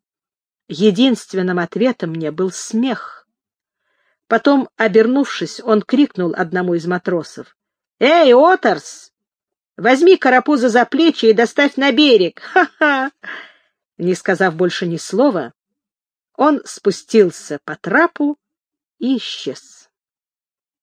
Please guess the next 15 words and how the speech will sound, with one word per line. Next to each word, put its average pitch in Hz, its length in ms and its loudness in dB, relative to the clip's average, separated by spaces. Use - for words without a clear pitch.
Объятый 285 840 0
глубокой 185 640 0
горестью, 165 880 -4
я 269 160 0
почувствовал 165 640 -4
только, 175 400 -8
как - 220 -10
крепкие 233 500 -2
руки 214 280 0
Оторса 180 600 -2
подняли 233 460 -2
меня, 202 360 -6
пронесли 196 500 0
по 233 140 -4
сходням, 240 640 -6